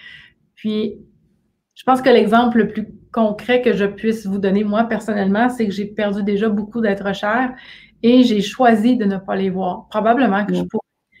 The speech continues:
Speaker 1: parce que j'ai une belle sensibilité à toutes sortes de choses, puis, euh, ça pourrait faire partie d'eux, mais je leur ai toujours dit, « Écoutez, j'ai peur, ne venez pas me voir. Si vous avez des messages pour moi, venez dans mes rêves. » Et c'est là qu'ils tombent, c'est là que je les vois.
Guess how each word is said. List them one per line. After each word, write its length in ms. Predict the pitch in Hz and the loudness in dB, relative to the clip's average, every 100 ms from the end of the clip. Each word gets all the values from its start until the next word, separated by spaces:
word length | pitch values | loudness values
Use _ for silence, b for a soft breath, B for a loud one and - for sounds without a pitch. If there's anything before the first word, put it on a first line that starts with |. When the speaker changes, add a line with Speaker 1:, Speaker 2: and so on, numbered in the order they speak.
| b b | b b
Speaker 1:
parce 200 | 208 - | -8 -6
que 140 | - 208 | -2 0
j'ai 120 | 196 | 2
une 120 | 190 | 2
belle 140 | 196 | 0
sensibilité 580 | 202 208 214 190 190 226 | -2 -4 -4 -4 -2 -2
à 80 | 220 | -2
toutes 160 | - - | -4 -8
sortes 200 | 208 190 | -6 -4
de 100 | 196 | -4
choses, 420 | 220 214 214 214 | -4 -6 -6 -12
puis, 400 | - 190 190 202 | -12 -10 -8 -6
euh, 200 | 202 - - b b b b b b | -6 -6 -12 b b b b b b
ça 200 | - 196 | -2 0
pourrait 360 | 214 202 202 | 2 2 2
faire 220 | 202 196 190 | 4 2 2
partie 380 | 190 - - | -4 -6 -8
d'eux, 340 | 185 196 254 269 | 2 4 4 4
mais 240 | 208 208 208 | 2 2 2
je 80 | 208 | 0
leur 160 | 196 | 0
ai 80 | 202 | 0
toujours 280 | 226 220 208 | -2 -2 -2
dit, « 80 | 240 | -2
Écoutez, 440 | 240 - 254 254 _ - | -4 -4 -4 -4 _ -10
j'ai 200 | 196 202 | -4 -2
peur, 340 | 202 254 262 196 | 0 0 0 -2
ne 160 | 202 | 0
venez 280 | 190 185 180 | 0 0 -2
pas 180 | - 339 | -4 -4
me 60 | |
voir. 320 | 226 247 240 - _ | 0 0 -2 -6 _
Si 140 | - | -8
vous 140 | 196 196 | -4 -2
avez 180 | 185 | 0
des 120 | 196 196 | 0 0
messages 280 | 190 277 294 - | 0 -6 -8 -4
pour 80 | 208 | 0
moi, 180 | 240 | 2
venez 220 | 262 233 269 | 4 2 4
dans 140 | 240 | 4
mes 140 | 208 | 2
rêves. » 360 | 202 233 202 - - | 2 0 0 -6 -6
Et 320 | 214 226 220 220 - | 0 2 0 -4 -12
c'est 80 | 190 | -6
là 140 | 185 180 | -4 -6
qu'ils 140 | _ | _
tombent, 220 | 302 302 | -8 -6
c'est 120 | 247 | -4
là 100 | 196 | -4
que 80 | 190 | -4
je 60 | 185 | -4
les 100 | 196 | -4
vois. 280 | 220 262 | -4 -6